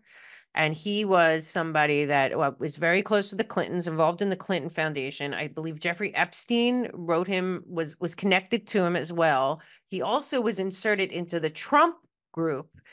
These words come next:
and during, during the, uh, apparently Russiagate stuff. And this guy is in prison right now, I believe, for trafficking a young child from Europe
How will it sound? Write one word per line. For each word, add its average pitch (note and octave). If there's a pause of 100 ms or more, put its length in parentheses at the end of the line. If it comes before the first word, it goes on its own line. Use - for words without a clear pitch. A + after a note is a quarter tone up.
(300)
and F3+
during, F3+
during F3
the, D#3+
uh, D#3
apparently E3
Russiagate F3 (200)
stuff. -
And G3
this D4
guy B3+
is F3+
in G#3+
prison E3
right D3
now, D3+
I C#3
believe, D3
for F3 (240)
trafficking G#3+
a D3+
young F3
child E3+
from D#3
Europe E3